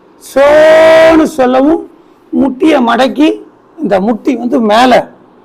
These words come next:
நம்ம மார்பு வரைக்கும் தூக்கணும். அதான் சோ. நல்லா பார்த்துக்கோங்க, இங்க பாருங்க. So,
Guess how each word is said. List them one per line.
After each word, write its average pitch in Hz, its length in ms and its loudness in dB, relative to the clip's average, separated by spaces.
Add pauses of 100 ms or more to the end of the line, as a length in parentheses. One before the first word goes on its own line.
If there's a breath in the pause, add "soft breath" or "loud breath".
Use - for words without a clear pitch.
(180)
நம்ம 214 240 0
மார்பு 240 560 2
வரைக்கும் 254 380 2
தூக்கணும். 175 340 -2 (1200)
அதான் 226 320 0 (160)
சோ. 180 200 -2 (1900)
நல்லா 202 220 2
பார்த்துக்கோங்க, 202 400 0 (1400)
இங்க 185 180 -10
பாருங்க. 156 220 -8 (2750)
So, 320 120 0